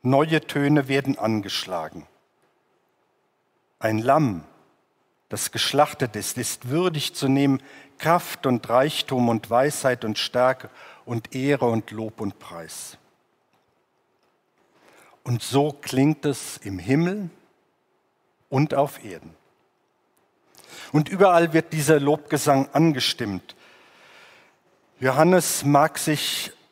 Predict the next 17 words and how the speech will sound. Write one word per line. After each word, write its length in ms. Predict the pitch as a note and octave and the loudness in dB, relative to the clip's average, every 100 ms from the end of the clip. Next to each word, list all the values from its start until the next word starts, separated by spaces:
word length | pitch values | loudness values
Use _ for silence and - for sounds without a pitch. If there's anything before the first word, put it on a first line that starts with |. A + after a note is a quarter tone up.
| _ | _
an 420 | C3+ C3+ C#3 C3+ - | 2 4 4 4 0
jüdische 520 | B2+ F3+ E3+ C3+ C3 A2+ | -4 -4 -2 0 -2 -2
Gottesdienste 1160 | B2+ B2+ B2 - - B2 A#2 - - A2+ G#2 F#2+ F2+ - | -2 -2 -2 -6 -8 -4 -4 -4 -6 -4 -4 -6 -12 -4
erinnern. 760 | A#2 - A#2+ A2+ G2+ F#2+ F#2 - - | -4 -2 -2 0 0 -2 -6 -12 -2
Dort 320 | B2+ C#3 - | 0 0 2
war 140 | B2+ B2 | 2 2
es 260 | - - | -2 -6
seit 260 | B2 A2+ - | -4 -2 -2
alters 380 | C#3+ C#3 B2 B2+ | 0 0 -2 -4
her 200 | A#2+ D#3+ | -4 -6
üblich, 460 | D#3 C#3+ A#2+ - - - - - _ - | -8 -6 -6 -6 -12 -20 -20 -20 _ -6
dass 200 | A#2 - | -4 -2
der 140 | B2+ | -2
Lobpreis 580 | A2+ A#2 - A2 G#2 - | -2 -6 -2 -2 -2 -2
Gottes 440 | G2 - G#2+ - | -4 -4 -10 -6
angestimmt 720 | A#2 A#2 G#2 - - G2+ G2 - | -2 -2 -2 -6 -6 -8 -8 -12
wird. 380 | F#2+ - - | -16 -18 -20